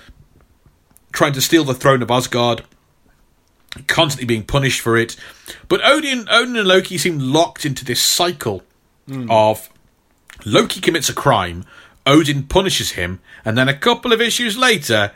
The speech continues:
Speaker 1: he's listening to Loki and believing him again. Like,
Speaker 2: <laughs>
Speaker 1: "Ah, I know I turned you into a tree last week, but what's that you say? You're innocent and your brother's evil. It sounds plausible to me." Um,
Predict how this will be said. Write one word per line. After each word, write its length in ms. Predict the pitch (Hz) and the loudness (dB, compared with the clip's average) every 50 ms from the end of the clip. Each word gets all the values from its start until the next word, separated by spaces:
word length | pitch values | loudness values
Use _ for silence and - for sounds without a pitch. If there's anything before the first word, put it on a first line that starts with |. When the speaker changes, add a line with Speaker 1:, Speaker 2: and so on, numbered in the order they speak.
| _ _ - - _ | _ _ -20 -20 _
Speaker 1:
he's 320 | - - 127 127 120 110 120 | -4 0 0 0 0 0 0
listening 480 | 131 175 214 - - - 190 190 190 156 | 2 2 2 2 0 -2 -4 -4 -4 -4
to 120 | - 202 196 | -4 -4 -2
Loki 520 | 190 190 190 185 180 147 - 110 104 104 | 2 4 4 4 4 2 -2 -4 -4 -2
and 160 | 107 107 101 | -4 -4 -4
believing 520 | - 107 107 110 123 127 131 - 113 101 95 | -4 -2 0 2 2 2 2 0 -2 -4 -6
him 180 | 90 95 92 | -6 -6 -6
again. 420 | 92 90 87 85 82 85 82 87 87 - 120 | -6 -4 -4 -4 -4 -4 -6 -10 -10 -4 0
Like, 200 | 131 139 151 185 | 0 2 2 2
Speaker 2:
<laughs> 40 | |
Speaker 1:
"Ah, 600 | 233 285 311 285 247 202 165 143 123 113 135 117 - - 117 104 - | 2 2 2 4 4 4 4 4 4 2 0 -4 -6 -8 -10 -6 -2
I 80 | - 196 | 0 0
know 160 | 240 269 254 | 2 4 4
I 140 | 226 202 190 | 4 4 2
turned 340 | - - 185 196 208 185 151 | 2 0 0 0 0 0 0
you 120 | 160 160 | -2 -2
into 240 | 160 147 143 139 131 | -2 -2 -2 -2 -2
a 40 | 127 | -2
tree 580 | 127 - - - - - - 160 170 175 156 120 | -2 -2 -2 0 0 0 2 4 4 4 4 2
last 300 | 113 98 92 - - - | 0 -2 -4 -4 -6 -6
week, 300 | 95 98 107 123 127 - | -6 -6 -6 -6 -6 -2
but 180 | - 127 123 120 131 - - - 156 - - | 0 0 2 0 -2 -4 -4 -4 -4 0 2
what's 240 | 180 170 302 - - | 4 4 6 6 4
that 260 | - 160 156 156 143 | 4 4 4 2 2
you 40 | 120 | 2
say? 440 | 113 151 131 113 113 123 175 247 254 - - - - 139 - - | 2 2 2 2 4 2 2 0 -2 -6 -8 -10 -12 -10 -4 0
You're 260 | 135 226 277 294 277 | 4 4 4 4 4
innocent 480 | 262 269 269 262 - - 262 247 196 | 4 2 2 2 0 -2 -4 -4 -4
and 100 | 240 233 226 | -4 -2 0
your 160 | 233 226 214 | 0 0 0
brother's 520 | 180 - 208 233 240 226 240 240 196 - | 0 -2 -2 0 0 0 -2 -4 -6 -4
evil. 540 | - - 285 285 277 220 135 101 107 117 170 233 | -4 -2 0 0 -2 -2 -2 -2 -2 -2 0 -2
It 100 | 254 254 | -2 -2
sounds 420 | - - 208 220 254 240 190 147 | -2 0 2 2 2 2 0 -4
plausible 640 | - - 156 165 196 214 220 202 196 185 180 196 190 185 | -6 -4 -2 0 2 2 2 0 0 -2 -2 -2 -2 -2
to 160 | - 160 147 143 | -2 -2 -2 0
me." 440 | 156 185 175 131 107 98 101 - - - - - - - - - _ 110 | 0 0 0 -2 -2 -4 -6 -10 -12 -16 -18 -16 -16 -16 -18 -6 _ 2
Um, 460 | 117 120 120 120 120 117 120 120 | 4 4 4 4 2 -2 -6 -8